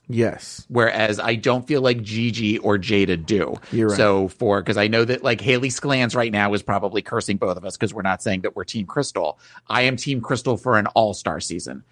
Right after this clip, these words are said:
Speaker 2: as
Speaker 1: Yeah.
Speaker 2: compared to being a winner of a season. So I really, I feel like Jada has earned the title.
Speaker 1: Mm-hmm.
Speaker 2: Uh, this is one of these seasons, though, that,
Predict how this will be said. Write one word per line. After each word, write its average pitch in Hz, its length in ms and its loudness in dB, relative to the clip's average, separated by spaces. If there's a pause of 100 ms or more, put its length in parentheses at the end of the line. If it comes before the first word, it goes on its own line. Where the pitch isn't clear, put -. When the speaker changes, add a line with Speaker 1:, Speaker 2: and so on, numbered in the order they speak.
(140)
Speaker 2:
as - 140 2
Speaker 1:
Yeah. 104 40 -2
Speaker 2:
compared 101 360 2
to 104 100 -2
being 95 340 0
a 101 120 4
winner 92 400 0
of 92 200 -2
a 87 60 -6
season. - 360 -10
So 107 220 -2
I 110 80 4
really, 131 540 2 (420)
I 120 140 2
feel 147 260 2
like 131 240 0
Jada 143 600 2 (180)
has 104 360 0 (400)
earned 180 580 2 (1000)
the 139 160 2
title. 175 560 0 (600)
Speaker 1:
Mm-hmm. 113 360 0 (960)
Speaker 2:
Uh, - 120 0
this 254 260 2
is 262 140 2
one 214 180 4
of 208 60 2
these 170 160 0
seasons, 160 360 -2
though, 110 180 4
that, 117 320 2